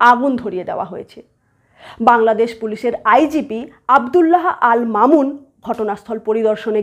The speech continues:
গিয়ে জানান, সেখান থেকে লুট হওয়া পঁচাশিটি অস্ত্রের মধ্যে একুশটি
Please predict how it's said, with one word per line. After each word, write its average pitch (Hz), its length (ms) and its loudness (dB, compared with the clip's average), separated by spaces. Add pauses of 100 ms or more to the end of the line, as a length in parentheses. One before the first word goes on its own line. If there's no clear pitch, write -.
গিয়ে 240 160 2 (120)
জানান, 233 300 2 (420)
সেখান 349 340 0
থেকে 349 240 0
লুট 262 280 0
হওয়া 226 220 4 (160)
পঁচাশিটি 302 540 2 (140)
অস্ত্রের 220 300 -2
মধ্যে 233 360 2 (440)
একুশটি 311 480 2